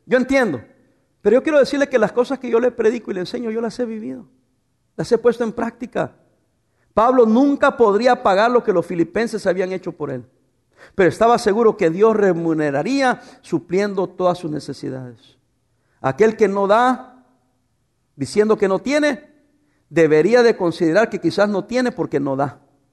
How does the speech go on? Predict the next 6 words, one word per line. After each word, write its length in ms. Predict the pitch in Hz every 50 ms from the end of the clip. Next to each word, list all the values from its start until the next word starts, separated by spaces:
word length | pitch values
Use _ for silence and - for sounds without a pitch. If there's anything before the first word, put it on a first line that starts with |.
| _ _ _ _ _ _ _ _ _ _ _ _ _ _ _ _ -
Dios 240 | 139 175 214 202
nunca 640 | 175 185 190 208 262 285 285 285 277 269 - 277 262 -
se 200 | - 220 190 -
queda 380 | - 220 240 240 226 226 226
con 220 | - 180 160 160 180
nada 540 | 254 311 320 320 311 277 - - - _